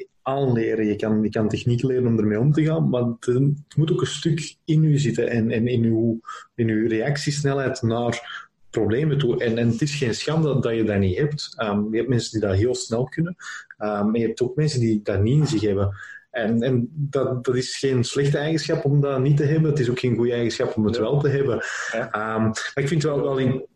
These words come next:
Speaker 1: wel interessant dat, dat je daar, hè, uiteindelijk, je, je hoort toch, als ik dan, hè, de, de brandweerproeven van Antwerpen, ehm, even als voorbeeld mag nemen, dat zijn toch wel heel zware proeven.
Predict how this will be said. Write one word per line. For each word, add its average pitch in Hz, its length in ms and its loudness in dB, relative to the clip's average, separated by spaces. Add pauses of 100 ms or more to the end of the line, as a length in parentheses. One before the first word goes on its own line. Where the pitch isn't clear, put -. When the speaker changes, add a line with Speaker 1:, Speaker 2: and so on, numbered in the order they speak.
Speaker 1:
wel 135 220 2
interessant 139 480 0
dat, 139 220 0
dat 120 140 0
je 113 160 0
daar, 110 300 0
hè, 120 60 -2
uiteindelijk, 135 580 0
je, 110 360 0
je 120 120 0
hoort 127 220 0
toch, 143 300 0
als 110 180 -2
ik 104 100 -2
dan, 104 260 0
hè, - 80 -2
de, 104 300 0
de 98 140 0 (180)
brandweerproeven 110 640 0
van 98 120 2
Antwerpen, 127 500 0 (340)
ehm, 123 300 0
even 131 240 0
als 127 160 -2
voorbeeld 139 380 2
mag 131 180 -2
nemen, 139 180 2
dat 113 120 0
zijn 104 340 -2
toch 117 140 0
wel 117 160 0
heel 127 220 2
zware 107 420 0
proeven. 170 340 2